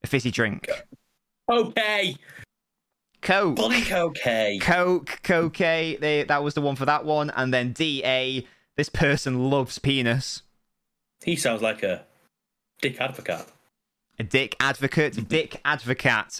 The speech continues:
Speaker 1: A mad name. Still no idea how he's allowed that name. <laughs> But there we go. Those were the answers. We did get some, uh, submissions. Uh, ooh, I think the most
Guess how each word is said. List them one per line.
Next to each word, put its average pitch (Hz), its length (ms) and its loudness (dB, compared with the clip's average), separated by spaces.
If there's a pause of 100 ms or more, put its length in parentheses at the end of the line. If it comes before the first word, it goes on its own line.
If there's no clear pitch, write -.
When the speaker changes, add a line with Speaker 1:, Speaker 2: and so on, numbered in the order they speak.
Speaker 1:
A 117 40 -2
mad 135 280 2
name. 139 240 0
Still 151 220 -2
no 135 100 2
idea 127 220 0
how 131 160 0
he's 127 100 0
allowed 120 220 0
that 117 160 0
name. 131 280 0 (200)
<laughs> - 240 0
But 135 160 4
there 151 200 4
we 135 100 0
go. 143 280 2 (260)
Those 175 400 2
were 175 220 4
the 165 160 2
answers. 165 380 0
We 143 80 2
did 175 180 0
get 143 200 0
some, 151 340 2 (420)
uh, 147 160 4
submissions. 165 1040 0 (500)
Uh, 127 680 4 (280)
ooh, 127 760 -4
I - 80 2
think 151 320 -2
the 143 80 2
most 156 920 0